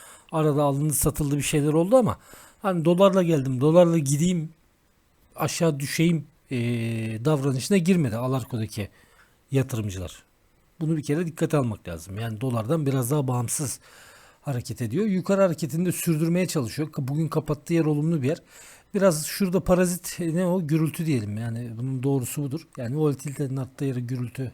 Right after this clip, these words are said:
arttı da diyebilirsiniz. Gürültü biraz arttı. <clears throat> Bir düşüyor, oradan bir destek geliyor. Tekrar yukarı böyle hamleler geliyor falan. Ee,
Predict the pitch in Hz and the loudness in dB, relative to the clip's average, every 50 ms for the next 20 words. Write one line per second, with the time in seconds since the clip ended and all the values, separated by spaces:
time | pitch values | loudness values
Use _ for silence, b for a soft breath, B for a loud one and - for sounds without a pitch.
0 | - - 143 120 - - - 131 120 107 101 98 95 90 95 95 - - - 147 | -12 -14 -14 -14 -14 -10 -8 -8 -8 -6 -8 -10 -10 -10 -14 -14 -12 -10 -10 -10
1 | 165 - - B B B B B B B B B _ _ - 185 175 160 135 - | -10 -12 -16 B B B B B B B B B _ _ -2 0 0 0 0 0
2 | 180 156 139 185 196 165 170 165 - - - - 127 - B B B B B B | 0 2 4 2 4 6 6 4 4 2 -4 -6 -6 -6 B B B B B B
3 | B B B _ _ _ - - 143 139 104 - B B B B _ _ - 165 | B B B _ _ _ -10 -6 -6 -6 -6 -8 B B B B _ _ -4 -4
4 | 175 143 156 156 - - - 180 151 139 147 147 143 135 156 151 143 143 135 143 | -4 0 -2 -2 -2 0 2 2 4 4 4 4 4 2 2 2 0 0 0 0
5 | 147 - - - 160 143 - - - 117 110 123 135 120 - 139 - - 139 127 | 0 0 0 -2 -4 -4 -4 -6 -6 -4 -4 -4 -4 -4 -4 -6 -4 -4 -4 -2
6 | 120 131 123 - 139 127 131 127 123 120 120 127 120 107 117 123 123 123 123 127 | -2 -4 -4 -2 -2 -2 0 0 -2 -2 -2 0 0 -2 -2 -2 0 0 0 -2
7 | 123 120 113 110 101 104 101 - - 110 123 175 202 B B B B B B B | -2 -4 -4 -4 -4 -4 -6 -6 -6 -4 -4 -4 -6 B B B B B B B
8 | B B _ - 110 110 110 107 104 107 104 104 104 107 117 - | B B _ -6 -4 -4 -2 -2 -4 -4 -4 -6 -6 -8 -8 -10